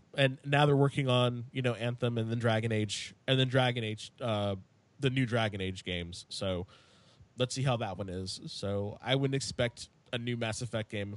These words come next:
for at least another five to six years, in my opinion. You know,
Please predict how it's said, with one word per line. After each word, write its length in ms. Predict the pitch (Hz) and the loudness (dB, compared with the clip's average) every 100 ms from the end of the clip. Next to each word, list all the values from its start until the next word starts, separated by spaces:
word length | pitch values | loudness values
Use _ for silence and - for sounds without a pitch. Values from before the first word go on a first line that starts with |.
| - | -8
for 100 | 117 | -8
at 260 | - 113 | -6 -6
least 200 | 113 123 | -4 -6
another 400 | 123 110 104 104 120 - | -6 -4 -2 -2 -4 -4
five 200 | 110 90 | -6 -6
to 60 | |
six 280 | - 92 - | -10 -12 -12
years, 320 | - 120 - - - _ _ _ - | -12 -12 -12 -20 -20 _ _ _ -12
in 80 | 113 | -6
my 140 | 95 | -4
opinion. 340 | 92 87 80 87 _ _ - | -4 -8 -10 -12 _ _ -12
You 80 | |
know, 200 | 107 95 | -4 -4